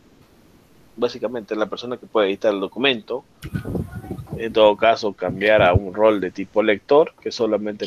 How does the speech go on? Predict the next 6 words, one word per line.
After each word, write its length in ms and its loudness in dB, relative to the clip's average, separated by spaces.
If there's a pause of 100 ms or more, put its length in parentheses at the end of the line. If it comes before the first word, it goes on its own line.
(120)
pueda 260 6
visualizar 600 2
el 120 0
documento, 680 0 (100)
o 180 4
comentador. 580 -2